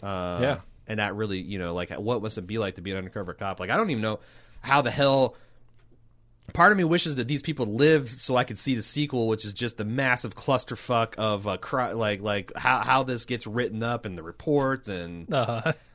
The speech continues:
Speaker 1: whose heads roll because of this, because, like, so many civilians and so many police officers got killed. Is Big Joe that big of a problem? Big Joe doesn't seem like he's strangling L A. Big,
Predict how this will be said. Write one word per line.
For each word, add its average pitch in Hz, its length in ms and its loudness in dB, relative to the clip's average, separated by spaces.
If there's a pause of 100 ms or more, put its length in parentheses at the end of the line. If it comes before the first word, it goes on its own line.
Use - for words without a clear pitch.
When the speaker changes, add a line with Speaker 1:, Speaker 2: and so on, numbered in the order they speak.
(180)
Speaker 1:
whose 151 320 0
heads 131 380 4
roll 135 300 6
because 131 440 2
of 120 100 -10
this, 131 400 0
because, 107 340 -4
like, - 80 -8
so 160 260 0
many 147 140 2
civilians 127 640 -2
and 87 100 -12
so 160 160 0
many 147 120 0
police 123 280 -4
officers 120 240 0
got 113 220 -2
killed. 120 320 0
Is 90 80 -6
Big 139 240 -2
Joe 131 220 2
that 127 200 2
big 139 140 0
of 123 80 -2
a 101 60 -2
problem? 214 580 6 (220)
Big 196 160 2
Joe 233 160 8
doesn't 214 240 6
seem 240 180 0
like 208 160 2
he's 160 180 0
strangling 175 520 4
L 139 200 4
A. 127 220 6
Big, 143 320 0